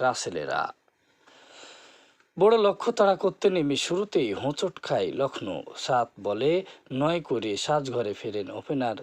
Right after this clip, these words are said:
কুলকার্নি। এরপর মার্কাস স্টোনিসকে সঙ্গে নিয়ে রান তুলতে থাকেন লোকেশ রাহুল। তবে ইনিংস বড় করতে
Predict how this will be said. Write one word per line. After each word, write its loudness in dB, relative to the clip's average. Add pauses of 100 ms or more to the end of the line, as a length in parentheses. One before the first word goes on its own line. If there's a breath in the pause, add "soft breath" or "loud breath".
(500 soft breath)
কুলকার্নি। -4
এরপর -2
মার্কাস -4
স্টোনিসকে -4
সঙ্গে -6
নিয়ে -2 (600 loud breath)
রান 0
তুলতে -8
থাকেন -6 (120)
লোকেশ -6
রাহুল। -6 (200)
তবে -2
ইনিংস -4
বড় 0
করতে -12